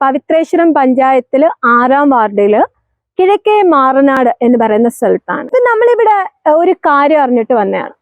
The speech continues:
ഇന്നത്തെ ഒരു കാലഘട്ടത്തില് എന്തെങ്കിലും ചെറിയ കാര്യങ്ങൾ മതി ഹസ്ബൻഡും വൈഫും തമ്മിൽ അങ്ങോട്ടും ഇങ്ങോട്ടും വഴക്ക് പറഞ്ഞ് ഒന്നും രണ്ടും പറഞ്ഞ് സ്വന്തം കുടുംബത്തില് കലഹങ്ങളുണ്ടായി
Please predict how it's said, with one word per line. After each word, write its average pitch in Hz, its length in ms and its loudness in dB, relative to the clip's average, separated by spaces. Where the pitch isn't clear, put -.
ഇന്നത്തെ 440 400 0
ഒരു 427 120 2
കാലഘട്ടത്തില് 302 840 0
എന്തെങ്കിലും 480 600 0
ചെറിയ 403 420 2
കാര്യങ്ങൾ 370 500 0
മതി 262 360 2
ഹസ്ബൻഡും 359 840 0
വൈഫും 349 440 2
തമ്മിൽ 302 320 2
അങ്ങോട്ടും 277 500 0
ഇങ്ങോട്ടും 277 460 2
വഴക്ക് 247 340 0
പറഞ്ഞ് 214 320 -2
ഒന്നും 381 300 2
രണ്ടും 415 340 2
പറഞ്ഞ് 302 340 2
സ്വന്തം 349 440 -2
കുടുംബത്തില് 330 760 0
കലഹങ്ങളുണ്ടായി 269 880 2